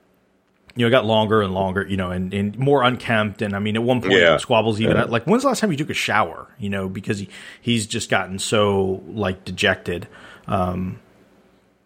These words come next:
Speaker 1: but we find out that Reva is the prison shrink. Uh, and of course, you know, like in most prison movies where, uh, you know, the, the, the person coming in is, is innocent, the shrink has to,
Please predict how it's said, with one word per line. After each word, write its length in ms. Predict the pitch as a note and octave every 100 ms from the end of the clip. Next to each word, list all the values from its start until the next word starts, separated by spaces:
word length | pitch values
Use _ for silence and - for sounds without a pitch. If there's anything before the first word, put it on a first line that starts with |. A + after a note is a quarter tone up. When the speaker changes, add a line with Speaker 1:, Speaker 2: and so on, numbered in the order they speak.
| _ _ -
Speaker 1:
but 340 | - G2 A2+ B2
we 100 | B2+
find 220 | D3 B2+
out 100 | A#2+
that 100 | G#2+
Reva 360 | G#2+ B2+ A#2+ A2+
is 120 | G2+
the 80 | G#2
prison 360 | - A#2 G2+
shrink. 540 | F#2+ - C#3+ C3+ C3 - - _ -
Uh, 220 | F#2+ F#2+
and 120 | G#2
of 80 | A2+
course, 360 | - A2 - - G2+
you 120 | B2+ G#2
know, 140 | G2+
like 280 | G2 G2 F#2+
in 120 | G2
most 240 | F#2+ G2 -
prison 260 | A2 G2+
movies 340 | G2 G2 G2 G2
where, 300 | G2+ F#2+ F#2+ - - -
uh, 240 | G2 F#2 F#2
you 120 | A2
know, 140 | G2
the, 160 | F#2+ G2
the, 440 | - G#2 G2+ G#2 -
the 80 | G#2
person 320 | - A#2+ -
coming 300 | G#2 A2 G2+
in 160 | G2+ G2
is, 400 | F#2+ F#2 F#2 -
is 160 | - A2
innocent, 580 | A#2+ C3 - A#2 G#2+ -
the 80 |
shrink 340 | G#2 - G#2+ F#2+
has 220 | G#2 F#2
to, 300 | - F#2+ F#2+